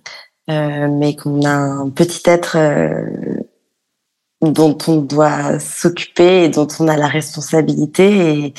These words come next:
c'est ce qui, pour moi, a été, je pense, euh, la plus lourde prise de conscience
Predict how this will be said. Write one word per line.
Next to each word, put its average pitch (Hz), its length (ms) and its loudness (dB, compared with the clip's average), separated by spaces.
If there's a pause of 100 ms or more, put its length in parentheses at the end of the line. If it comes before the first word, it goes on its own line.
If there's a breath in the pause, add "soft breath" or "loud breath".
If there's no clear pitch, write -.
(760 loud breath)
c'est 151 140 0
ce - 160 -8
qui, 151 300 -4
pour 151 180 0
moi, 175 140 4
a 175 40 4
été, 170 360 2
je - 100 -8
pense, - 360 -4
euh, 147 500 -2
la 151 240 0
plus - 400 -4
lourde 175 480 4
prise 175 260 -2
de 170 140 2
conscience - 680 -6